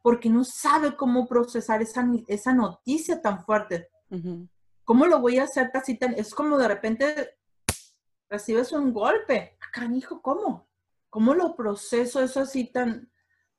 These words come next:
Speaker 1: tan rápidamente? Entonces lo que hace es protegerme porque si no, sí me vuelvo loco.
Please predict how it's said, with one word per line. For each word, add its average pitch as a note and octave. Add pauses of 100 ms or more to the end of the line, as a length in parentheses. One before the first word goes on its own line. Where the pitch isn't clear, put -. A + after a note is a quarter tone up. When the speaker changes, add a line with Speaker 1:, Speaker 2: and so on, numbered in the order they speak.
(120)
Speaker 1:
tan G#3+
rápidamente? A3 (100)
Entonces A#3
lo A#3+
que A3
hace G#3
es A#3+
protegerme A3+
porque G#3+
si G3+
no, A#3+ (260)
sí -
me G#3+
vuelvo F#3+
loco. E3